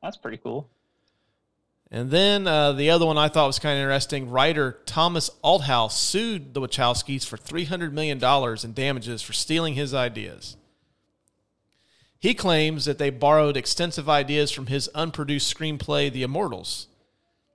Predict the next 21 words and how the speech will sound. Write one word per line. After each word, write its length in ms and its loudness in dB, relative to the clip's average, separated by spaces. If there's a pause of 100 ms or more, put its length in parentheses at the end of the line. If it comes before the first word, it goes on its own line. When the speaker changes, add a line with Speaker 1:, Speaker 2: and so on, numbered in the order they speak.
(920)
Speaker 2:
Judge 460 4
Gary 300 2
Klossner 560 0
ruled 360 0
that 120 0
all 380 6
one 200 2
hundred 260 -2
and 100 -6
nineteen 460 -6
similarities 760 -4
listed 320 -6
by 260 -2
Althouse 760 0
were 180 -6
either 260 -4
too 280 -6
general 400 -2
for 160 -12
copyright 580 0
protection. 680 -4